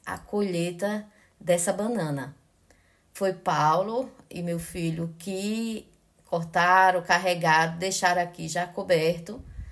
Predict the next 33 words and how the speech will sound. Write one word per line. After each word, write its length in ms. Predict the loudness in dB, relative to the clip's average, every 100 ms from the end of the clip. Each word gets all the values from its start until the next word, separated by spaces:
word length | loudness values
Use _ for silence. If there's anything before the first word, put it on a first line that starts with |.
| -18 -14 -14 _ -4
E 280 | 0 0 2
eles 240 | 0 0 -2
foram 280 | -4 -4
tirar. 560 | -4 0 2 4 4 2
Quando 180 | -2 -2
eu 40 |
cheguei, 320 | 0 0 0
eles 140 | -4 -2
já 160 | -4
tinham 280 | -2 -2 0
ido 240 | -2 -6 -10
tirar 560 | -6 -2 -2 -4 -12 -6
na 140 | -2
outra 240 | -2 -2 -6
parte 360 | -4 -4 -6 -8
do 80 |
sítio, 480 | -6 -4 -6 -8 -8
que 80 | -6
é 20 |
um 80 | -6
pouquinho 400 | -6 -10 -8 -6
distante. 760 | -4 -2 -2 0 -2 -4 -12 _ _ _ _ _ _ _ _
Agora, 760 | 2 2 6 6 6 4 2 -4 _ _ _ _ 0
pra 220 | 4 4
adiantar, 800 | 2 -2 -4 -4 -4 -4 -6 -12
antes 320 | -10 -8 -6 -4
que 80 |
ele 160 | -4 -4
chegue, 400 | -4 -2 -2 -4
eu 80 | -6
vou 160 | 0
organizando 640 | 0 0 -2 -2 -2 -4 -4
aqui. 540 | -6 -6 -6 -8 -12